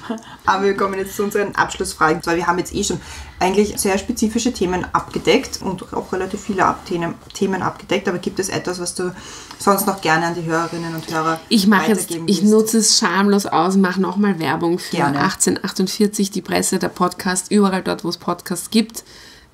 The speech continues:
Speaker 2: Nie länger als achtzehn Minuten, außer die aktuelle Folge. Das weiß ich jetzt grad, weil ich grad vorher erfahren hab, dass die im Schnitt doch ein bisschen länger wird, <laughs> weil sie so lustig war, äh, oder so spannend war, nämlich Anneliese Rohrer und Hans Winkler, unsere beiden Kolumnisten, diskutieren über die aktuelle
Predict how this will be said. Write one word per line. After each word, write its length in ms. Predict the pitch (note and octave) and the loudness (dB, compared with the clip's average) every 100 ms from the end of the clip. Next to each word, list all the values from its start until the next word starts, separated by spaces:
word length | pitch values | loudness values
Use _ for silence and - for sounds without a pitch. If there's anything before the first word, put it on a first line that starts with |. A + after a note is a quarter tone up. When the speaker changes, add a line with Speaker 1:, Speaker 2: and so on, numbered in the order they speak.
| - | 2
Speaker 2:
Nie 220 | G3+ G#3 | 6 8
länger 300 | G3+ F#3 F#3 | 6 4 0
als 120 | F3+ | 0
achtzehn 340 | - - - G3 | -2 -4 0 2
Minuten, 400 | F#3 G3 G3+ G3+ - | 4 2 2 0 2
außer 280 | F3 - | 0 0
die 200 | F3+ F#3 | 0 -2
aktuelle 480 | E3+ - F3 F3+ A3 | -4 -6 -4 2 2
Folge. 300 | A3 G#3+ G#3+ | 2 2 2
Das 140 | G#3 E3+ | 0 0
weiß 200 | D#3+ G3 | 0 0
ich 100 | G3 | 0
jetzt 160 | G3 | -2
grad, 300 | - F#3 F#3+ | -4 -4 -2
weil 160 | E3+ F3 | -2 -2
ich 200 | E3 - | -2 -8
grad 180 | - D#3+ | -6 -4
vorher 300 | - F3 F#3 | -2 0 0
erfahren 320 | E3 - D#3 | -4 -6 -4
hab, 140 | F#3 B3 | 0 0
dass 160 | F3 | 0
die 280 | - E3+ E3 - | -4 -4 -4 -6
im 120 | E3+ | -8
Schnitt 240 | - F3+ E3+ | -6 -6 -6
doch 120 | - A3+ | -4 0
ein 60 | |
bisschen 220 | G#3+ G#3+ G#3 | 0 2 2
länger 240 | A3 A#3 | 4 6
wird, 160 | C4 B3 | 6 6
<laughs> 400 | B3 A#3+ A#3 A#3 | 6 6 6 6
weil 80 | |
sie 80 | F#3 | 6
so 260 | F3+ F#3+ - | 6 4 4
lustig 400 | F#3+ A3 A3+ A3+ | 4 4 0 2
war, 360 | G#3+ G#3 F3+ | 2 4 2
äh, 40 | E3+ | 0
oder 120 | E3+ | -2
so 100 | F#3 | -2
spannend 320 | - F3+ G3 | -2 0 2
war, 80 | G3 | 2
nämlich 460 | F3+ F3 F3+ - - | 2 2 2 -2 -2
Anneliese 420 | F3 F3+ F3+ F3+ | 0 2 2 0
Rohrer 340 | E3 F3 F#3+ | 0 2 4
und 160 | F3+ F#3+ | 2 0
Hans 240 | F3+ F3+ F3+ | -2 0 4
Winkler, 340 | G3+ G#3+ F#3 | 2 4 0
unsere 220 | F#3 - | 0 -2
beiden 260 | - F3+ F3 | -4 -2 -2
Kolumnisten, 600 | - E3+ F3 F#3 - F3 | -2 -2 0 -2 -4 -6
diskutieren 580 | F#3+ - D#3+ - F3 E3+ | -4 -4 -6 -4 -4 -2
über 280 | - D#3 D#3 | -4 -6 -6
die 260 | D#3 D3 | -6 -6
aktuelle 560 | D3+ D3+ - D3+ D3 D3+ | -8 -10 -8 -6 -6 -8